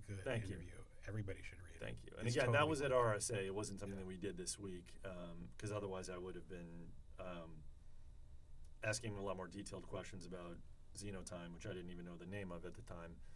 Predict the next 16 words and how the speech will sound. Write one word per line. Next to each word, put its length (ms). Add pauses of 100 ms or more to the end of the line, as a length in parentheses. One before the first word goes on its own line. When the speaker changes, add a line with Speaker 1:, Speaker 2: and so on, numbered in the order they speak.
(400)
Speaker 2:
And 100
I 40
would 140
have 40
been 140
pressing 340
him 80
for 120
details 440
about 280
the, 180 (120)
the 300
attribution. 640 (120)
I 60
say 180
that 180